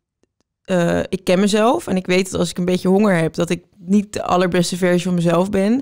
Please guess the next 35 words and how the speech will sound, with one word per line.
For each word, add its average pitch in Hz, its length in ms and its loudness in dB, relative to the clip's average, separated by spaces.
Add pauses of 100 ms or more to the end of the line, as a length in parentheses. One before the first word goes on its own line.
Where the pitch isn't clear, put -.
(320)
Nou 175 140 2
ja, 143 60 2
dat 180 120 0
is 170 60 -4
natuurlijk 185 280 -6
wel 185 140 2
wat 175 140 -2
je - 80 -10 (180)
gewoon 175 380 -2
constant 208 480 2
hebt 165 220 -2
daar. 190 400 0 (360)
Maar 202 180 0
ik 220 120 -2
hoor 226 220 4
dus 247 100 -2
van 233 120 0
iedereen 202 360 2
dat 190 100 2
dat 208 160 -2
eigenlijk 220 460 0
nog 202 160 2
wel 185 140 2
meevalt. 214 520 2
Op 226 60 0
een 214 60 -2
gegeven 208 220 0
moment, 208 160 2
dan 180 140 2
wen 180 200 2
je 185 100 2
wel 170 200 2
aan 170 120 0
die 170 80 2
honger. 214 440 2